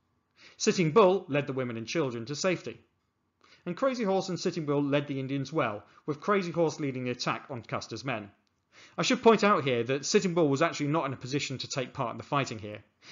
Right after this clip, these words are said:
He had taken part in a Sundance sometime before, and the pain and the injuries that this inflicted on him,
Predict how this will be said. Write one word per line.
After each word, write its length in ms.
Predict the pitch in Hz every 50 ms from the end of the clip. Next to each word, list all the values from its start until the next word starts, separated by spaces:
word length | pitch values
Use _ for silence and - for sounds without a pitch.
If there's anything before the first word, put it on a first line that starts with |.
| - - -
He 120 | - 208
had 100 | 202 202
taken 360 | 202 - 160 151 127 139 139
part 360 | 131 - 147 135 131 135 - 147
in 80 | 123
a 60 | 117
Sundance 520 | - - - 170 160 147 131 127 117 123 -
sometime 460 | - - 135 123 - - 123 117 113
before, 480 | 123 123 113 - 170 165 127 117 113 - - - -
and 160 | - 147 147
the 60 | 147 143
pain 380 | - - 196 190 185 180 165
and 100 | 147 139
the 100 | 139 151
injuries 360 | 170 165 - 147 131 127 120
that 120 | 143 139 131
this 160 | 139 127 -
inflicted 480 | 127 113 - - 208 202 165 156 139 135
on 140 | 123 120
him, 240 | 117 131 131 131 127